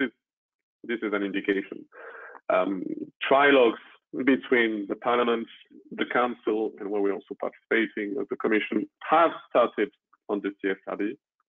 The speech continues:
last week. Um, there was a political trilogue earlier this week. There is also a technical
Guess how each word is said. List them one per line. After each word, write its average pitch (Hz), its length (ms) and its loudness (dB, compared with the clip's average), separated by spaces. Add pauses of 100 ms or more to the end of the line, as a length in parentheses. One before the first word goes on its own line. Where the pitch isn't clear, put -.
(260)
last 131 300 2
week. 135 160 -2 (960)
Um, 98 440 -6
there 110 100 4
was 110 200 4 (100)
a 101 260 2
political 104 320 -4
trilogue 92 400 -6
earlier 92 260 -4
this 101 120 -14 (100)
week. 165 200 4 (280)
There 123 420 2
is 113 160 -2
also 113 520 -4 (760)
a 117 140 0 (200)
technical 135 460 2